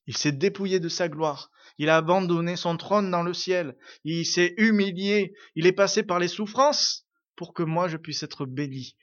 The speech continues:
pour que moi, que moi je puisse être guéri, pour que moi je puisse accéder à la présence de Dieu, pour que moi je puisse être, euh, partager sa gloire.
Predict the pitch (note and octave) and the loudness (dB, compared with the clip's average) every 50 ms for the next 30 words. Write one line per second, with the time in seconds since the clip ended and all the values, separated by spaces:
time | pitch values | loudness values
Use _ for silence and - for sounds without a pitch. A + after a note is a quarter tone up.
0 | _ _ _ - _ - D3 C#3+ C#3+ D3 D3 - _ - D3+ D3 D3 D#3 E3 C3+ | _ _ _ -20 _ -10 -8 -8 -8 -8 -10 -12 _ -4 -2 -2 -2 -2 -4 -4
1 | D3+ D3 - - - D#3 D3 - D#3 D3 C#3 C#3 F3 E3+ D3+ E3+ D#3+ E3 - - | -6 -6 -6 -2 0 0 0 2 2 2 4 4 0 2 2 -4 -6 -6 -12 -20
2 | - _ - E3 - - E3 E3 D#3+ F3+ G3 F#3 E3 E3+ - F#3 E3+ - F#3 F3+ | -20 _ -10 -10 -6 -2 0 0 4 4 4 2 2 -2 -4 -4 -4 -2 -2 -2
3 | F3+ - - - F#3 E3+ F3 F3 D#3+ D#3 D3+ - - E3 D#3+ D3 D#3 D3+ C#3 C#3 | -4 -4 -2 0 0 2 2 2 2 2 0 -2 -4 -4 -2 -2 -2 -4 -2 -2
4 | D3 D3+ C3+ C3 D3 C#3 - - - - - - - - F3+ F3 F#3+ G#3+ G#3+ E3+ | -4 -4 -2 -2 -6 -6 -6 -10 -18 -8 -8 -6 0 2 2 4 4 2 2 2
5 | F#3 F3+ - G3 G3 - G#3 G3+ G3+ - - E3+ D3+ C#3 - - - - - - | -2 -4 -4 -4 -4 0 0 -2 -2 0 0 0 0 0 -2 -12 -20 -20 -14 -6
6 | C#3+ D3 D3 D3 C#3+ C#3 - - _ - - F#3+ - - G#3+ G3+ G3 A3+ G#3+ - | -2 0 0 0 0 -2 -4 -10 _ 0 0 0 2 4 2 2 2 2 2 6
7 | G#3 F#3+ F3 F3 F#3+ G3 A3+ B3 A#3+ G#3+ F3 - - - | 6 6 6 6 4 8 8 8 8 8 4 0 -10 -16